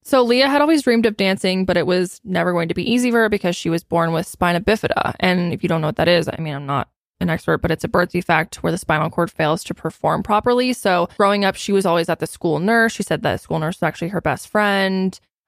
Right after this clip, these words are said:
um, and spent a lot of her early years in and out of hospitals and underwent dozens of spinal surgeries. So sad. And she still struggles with pain and bladder infections and has had to use a catheter to go to the bathroom since she was five.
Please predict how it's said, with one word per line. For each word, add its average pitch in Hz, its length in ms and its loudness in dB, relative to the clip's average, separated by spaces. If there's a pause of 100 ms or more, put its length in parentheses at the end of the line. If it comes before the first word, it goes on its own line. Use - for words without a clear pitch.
(100)
um, 165 640 0
and 160 240 -2
spent 170 200 0
a 170 40 2
lot 156 160 2
of 175 100 -4
her 160 220 0
early 170 180 2
years 165 240 0
in 160 60 -4
and 170 100 -2
out 147 120 -2
of 139 80 -6
hospitals 190 480 0
and 180 80 0
underwent 156 420 0
dozens 170 340 0
of 143 80 -8
spinal 156 300 -4
surgeries. 185 1000 0
So - 340 -6
sad. 135 460 -10
And 214 140 0
she 233 100 -2
still 233 240 0
struggles 190 400 0
with 180 340 0
pain 185 320 0
and 175 160 -4
bladder 202 280 2
infections 185 760 0 (300)
and 190 100 4
has 190 80 0
had 175 160 2
to 170 60 2
use 170 120 2
a - 40 -8
catheter 185 480 2
to 180 120 -4
go 170 100 2
to 170 60 0
the 165 60 -2
bathroom 170 340 -2
since - 280 -8
she - 160 -4
was - 180 -8
five. - 480 0